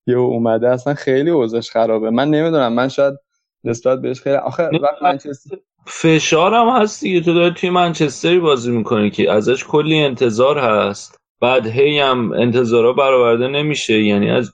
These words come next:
Speaker 2: یه، با، خیلی فاصله داره با اون اوجی که زمان فرگوسن بوده. به نظرم همین باعث می‌شه که بازیکن‌ها نتونن کامل پرفورم کنن. بعدم اینکه حالا هر هی دو سال یه مربی میاد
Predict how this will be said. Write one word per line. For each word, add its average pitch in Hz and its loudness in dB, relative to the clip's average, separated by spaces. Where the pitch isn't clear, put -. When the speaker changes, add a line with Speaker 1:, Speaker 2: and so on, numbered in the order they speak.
Speaker 2:
یه، 107 -2
با، 120 0
خیلی 139 -2
فاصله 107 0
داره 101 0
با 101 0
اون 104 0
اوجی 98 0
که 107 -2
زمان 95 0
فرگوسن 95 -4
بوده. 90 -2
به 101 -2
نظرم 113 0
همین 147 -2
باعث 131 0
می‌شه 147 -2
که 151 0
بازیکن‌ها 120 0
نتونن 143 -4
کامل 139 0
پرفورم 139 0
کنن. 131 0
بعدم 123 0
اینکه 131 -2
حالا 127 2
هر 127 0
هی 131 0
دو 123 0
سال 120 -2
یه 127 -4
مربی 107 0
میاد 87 -8